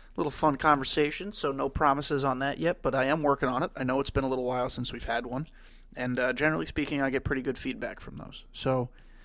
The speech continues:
uh, also, if you guys know people who want to be on the show or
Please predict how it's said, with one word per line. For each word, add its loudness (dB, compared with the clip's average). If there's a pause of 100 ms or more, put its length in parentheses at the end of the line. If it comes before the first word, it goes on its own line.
(200)
uh, 2 (140)
also, 2
if -6
you -2
guys 6 (640)
know 4
people -6 (340)
who -2
want -2
to -10
be -4
on -4
the -6
show -4 (120)
or -4